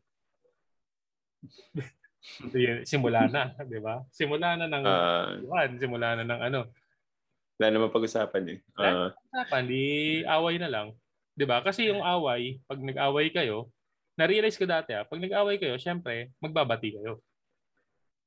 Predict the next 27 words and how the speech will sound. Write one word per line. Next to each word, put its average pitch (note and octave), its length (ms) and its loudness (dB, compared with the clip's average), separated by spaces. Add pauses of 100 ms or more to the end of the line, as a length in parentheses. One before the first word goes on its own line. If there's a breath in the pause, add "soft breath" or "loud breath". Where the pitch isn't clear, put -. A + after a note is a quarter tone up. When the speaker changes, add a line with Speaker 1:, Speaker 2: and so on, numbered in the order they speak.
Speaker 2:
Ah. G2 580 2
Speaker 1:
So, - 140 -6
meron F3+ 320 4
kayong F3+ 240 2
temp-, E3+ 300 -2 (500)
may F3 260 2
temporary F3 760 2 (380)
dopamine C3+ 680 -2
kayo G#2+ 400 -4 (880)
in, A#2+ 680 -8
in, A#2 180 -8 (580)
in, B2 120 0 (1160)
ano C3 220 2
na B2+ 140 4
lang, G#2 200 2 (800)
may D3 160 0
temporary E3 480 4
dopamine C3+ 420 0
kayo A#2+ 220 -2
na A#2+ 100 -2 (300)
mag-, D3 340 0
masarap E3 380 0
yung E3 100 -4
feeling, C3+ 300 -6
parang D#3+ 180 2
bumabalik D3+ 560 -2
yung C3 520 -8